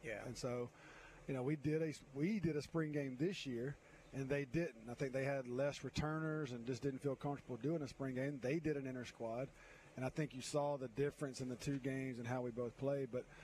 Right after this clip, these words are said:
Speaker 2: I think everybody should have that option. If I could change one thing, that's what it would be. I mean,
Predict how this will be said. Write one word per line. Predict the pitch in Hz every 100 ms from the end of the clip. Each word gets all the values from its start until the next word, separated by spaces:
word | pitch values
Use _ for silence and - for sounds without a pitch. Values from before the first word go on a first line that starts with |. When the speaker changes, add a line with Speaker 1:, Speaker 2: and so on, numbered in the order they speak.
| - - -
Speaker 2:
I | 143
think | 190 160
everybody | 160 165 160 147
should | 139
have | 139 139
that | 135 110
option. | 120 123 - - -
If | -
I | 139
could | 143 131
change | 143 135
one | 127 127
thing, | 131 123
that's | 131 127
what | 127
it | 120
would | 117 110
be. | 117 127 127 123 123 -
I |
mean, | 120 120